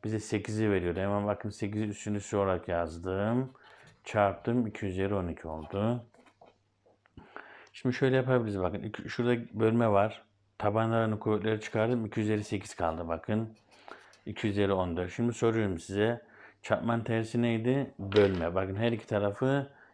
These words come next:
iki üzeri sekize bölüyorum. Bakın şunlar gitti. Bölme işlemi tabanları aynı kuvvetleri çıkarıyorum. On dörtten sekiz çıkarsa altı. Demek ki cevabımız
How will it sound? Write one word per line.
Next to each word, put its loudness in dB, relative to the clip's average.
iki -4
üzeri 0
sekize -2
bölüyorum. -2
Bakın -6
şunlar 0
gitti. -2
Bölme 4
işlemi -2
tabanları 2
aynı 2
kuvvetleri -2
çıkarıyorum. 0
On 0
dörtten -2
sekiz -6
çıkarsa -4
altı. 0
Demek -2
ki -12
cevabımız 0